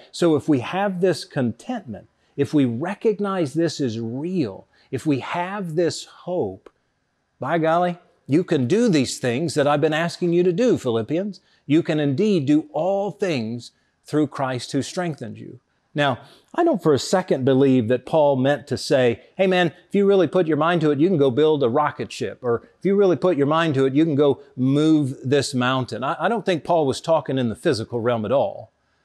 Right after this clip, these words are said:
but I do think Paul was talking in the, in the spiritual realm. You can do all things through Christ who strengthens you. You can,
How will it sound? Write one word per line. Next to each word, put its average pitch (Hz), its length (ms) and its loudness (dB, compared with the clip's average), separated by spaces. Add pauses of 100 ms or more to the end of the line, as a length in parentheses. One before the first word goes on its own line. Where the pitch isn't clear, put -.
(180)
but 135 120 0
I 151 100 4
do 247 300 2
think 117 300 -2
Paul 135 200 0
was 127 160 -6
talking 147 400 -2
in 131 120 0
the, 110 260 -6
in 131 120 -2
the 110 80 -2
spiritual 185 640 -8
realm. 104 240 -16 (360)
You 170 160 0
can 175 200 0
do 143 200 2 (100)
all 185 500 -6
things 135 680 -6
through 165 160 -2
Christ 131 400 -6
who 160 100 -2
strengthens 156 540 -8
you. 101 100 -14 (380)
You 151 180 2
can, 160 240 0